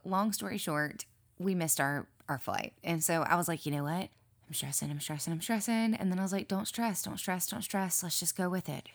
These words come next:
Who, who cares? You know, whatever. Universe, we need to get home. That's our request. Please just have us, you know, get home." So what happens? We, we just kind of go with the flow.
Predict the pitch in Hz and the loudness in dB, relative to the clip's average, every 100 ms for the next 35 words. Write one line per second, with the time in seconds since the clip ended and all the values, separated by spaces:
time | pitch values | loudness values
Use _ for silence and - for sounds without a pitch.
0 | - 196 - - 196 208 170 110 - - | -4 -4 -6 -8 -4 -2 0 -2 -4 -2
1 | 170 175 185 - 180 165 147 127 156 - | 0 0 -2 -2 0 0 0 -2 -2 0
2 | 190 185 185 185 175 - - 170 180 196 | 2 4 4 4 4 2 2 2 4 4
3 | 180 156 139 131 139 156 - - - 160 | 2 2 0 -2 -6 -8 -14 -10 2 2
4 | 165 165 160 - 143 143 - - - _ | 4 2 2 0 -2 0 0 -2 -6 _
5 | _ - 226 190 190 - 170 - 156 143 | _ -2 2 4 2 0 2 2 0 -2
6 | 147 - - - 180 147 135 156 151 147 | 0 2 0 -2 0 0 0 -2 -2 -2
7 | - - - - - - 208 190 190 - | -4 -8 -14 -20 -8 2 4 6 2 -2
8 | _ _ _ - 175 156 107 - - - | _ _ _ -4 0 2 0 -2 -4 -2
9 | 143 143 - 151 156 160 - 165 156 156 | 0 0 -2 -2 0 0 -2 0 2 0
10 | - - 151 190 233 - 196 190 185 | -2 0 2 2 0 0 0 2 0